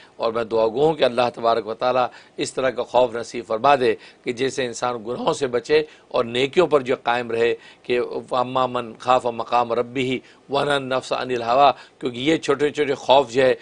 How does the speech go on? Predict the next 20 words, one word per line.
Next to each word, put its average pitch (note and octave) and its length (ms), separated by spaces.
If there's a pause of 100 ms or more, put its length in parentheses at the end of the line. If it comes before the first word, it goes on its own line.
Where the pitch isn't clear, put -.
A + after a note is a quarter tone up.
(200)
एक A#2+ 220
बड़ा D3+ 300
खौफ C#3+ 260
जो B2+ 120
अल्लाह B2+ 240
के A2+ 140
सामने A#2+ 460 (300)
पेश B2 220
होने A#2+ 240
का B2 140
है, B2+ 140 (240)
वो A#2 240
उसके D3+ 300
लिए B2+ 180
गोया A#2+ 180
कि A2+ 120
ये A#2 120
मंजिल B2 380
बनते B2 320
हैं, A2+ 120